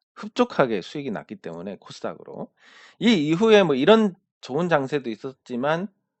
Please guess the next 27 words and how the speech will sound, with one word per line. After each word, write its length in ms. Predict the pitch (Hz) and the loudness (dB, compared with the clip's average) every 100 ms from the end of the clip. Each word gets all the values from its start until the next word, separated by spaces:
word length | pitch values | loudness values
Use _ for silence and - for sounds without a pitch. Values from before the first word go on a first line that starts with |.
| _ 110 | _ -10
요런 220 | 135 196 | -6 -4
시기에는 440 | 190 156 143 120 | -4 -4 -4 -4
제가 440 | 98 104 110 104 98 | -8 -10 -8 -8 -10
뭐 100 | 92 | -12
딱히 400 | 123 - 110 85 _ _ _ _ _ _ | -14 -14 -16 -16 _ _ _ _ _ _
못 120 | - 110 | -14 -8
먹었습니다. 600 | 147 202 - 71 - - _ _ | -6 -6 -8 -10 -12 -14 _ _
아, 140 | - 107 | -4 -2
뭐 180 | 107 101 | -2 -2
물론 380 | 107 151 135 | 2 4 6
먹었다 320 | 107 127 165 165 | 4 2 2 2
해도 160 | 160 | 2
시장 360 | 143 - 190 180 | -2 2 4 4
수익률에서 640 | 180 190 180 156 139 127 | 4 4 4 2 -2 -2
뭐 100 | 113 104 | -4 -6
크게 180 | - | -6
벗어나지 440 | 160 101 135 120 90 | -6 -2 2 2 0
않는, 200 | 80 82 - - - - | -4 -10 -16 -20 -20 -10
예, 40 | 123 | -8
누구나 420 | 123 147 190 175 | -6 0 4 4
다 120 | 131 | 2
그 120 | 113 117 | -2 -2
정도 220 | 135 117 | -2 -4
수익을 320 | - 151 117 | -4 -2 -2
낼 160 | 87 90 | -4 -6
수 160 | - | -4
있는, 460 | 107 82 76 65 | -4 -4 -8 -6